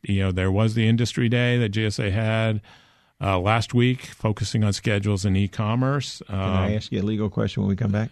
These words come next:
Speaker 1: Yeah, sure, you
Speaker 2: Okay.
Speaker 1: can. Uh, but my guest today are Jason Miller, he's the executive editor for Federal News Network, and Bill Gormley, president of the Gormley Group. And you are listening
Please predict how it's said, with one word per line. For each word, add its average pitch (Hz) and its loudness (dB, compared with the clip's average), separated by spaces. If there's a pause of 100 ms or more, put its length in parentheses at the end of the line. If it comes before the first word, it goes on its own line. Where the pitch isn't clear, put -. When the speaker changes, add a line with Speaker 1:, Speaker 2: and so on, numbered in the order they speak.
Speaker 1:
Yeah, 110 2
sure, 104 -2
you 92 0
Speaker 2:
Okay. 92 -2
Speaker 1:
can. 80 0 (420)
Uh, 98 2
but 95 -2
my 95 0
guest 120 -2
today 127 0
are 95 -2
Jason 101 -2
Miller, 117 0
he's 104 -2
the 95 -2
executive 95 -2
editor 117 -2
for 110 -6
Federal 95 -2
News 95 0
Network, 151 2 (440)
and 98 2
Bill 107 4
Gormley, 117 4
president 107 -2
of 101 0
the 98 0
Gormley 107 0
Group. 82 -4 (200)
And 90 0
you 110 4
are 107 2
listening 110 0